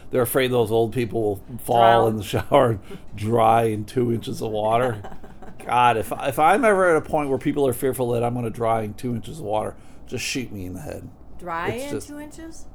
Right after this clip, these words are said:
Speaker 1: Drown.
Speaker 2: Oh.
Speaker 1: Did I say dry in
Speaker 2: It
Speaker 1: two
Speaker 2: sounds
Speaker 1: inches of
Speaker 2: like
Speaker 1: water?
Speaker 2: it.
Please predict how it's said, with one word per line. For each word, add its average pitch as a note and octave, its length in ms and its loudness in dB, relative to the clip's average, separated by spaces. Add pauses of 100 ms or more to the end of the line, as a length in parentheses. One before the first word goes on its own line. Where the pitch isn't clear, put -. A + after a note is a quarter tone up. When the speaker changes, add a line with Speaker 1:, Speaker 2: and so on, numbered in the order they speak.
(160)
Speaker 1:
Drown. D3 640 4
Speaker 2:
Oh. D#3+ 300 -12 (840)
Speaker 1:
Did A2 120 -6
I A2 80 -4
say C3+ 200 -2
dry G#2+ 400 2
in B2 140 -2
Speaker 2:
It A#2 40 -8
Speaker 1:
two B2 140 -4
Speaker 2:
sounds G#3+ 160 -2
Speaker 1:
inches A#3+ 140 -4
of G3+ 60 -4
Speaker 2:
like A#2+ 60 -2
Speaker 1:
water? A#2+ 200 0
Speaker 2:
it. - 120 -10